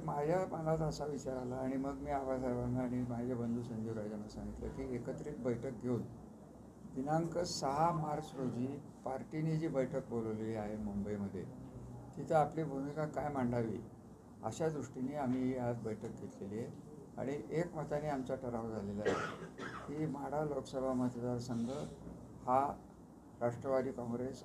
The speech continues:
अजितदादांच्या गटाकडे यावा आणि ही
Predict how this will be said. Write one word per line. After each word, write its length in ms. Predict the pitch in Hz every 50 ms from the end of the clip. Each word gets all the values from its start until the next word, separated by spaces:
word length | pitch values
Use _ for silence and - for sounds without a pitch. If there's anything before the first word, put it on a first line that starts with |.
| - -
अजितदादांच्या 920 | 113 113 110 131 123 117 120 113 113 113 113 117 117 - 123 123 135 143 - - - - - - - - - - - -
गटाकडे 600 | 127 120 - 123 127 123 123 120 131 139 143 131
यावा 440 | 120 117 113 113 113 127 135 143 - - - - - -
आणि 160 | 110 117 131
ही 340 | 135 123 117 120 131 135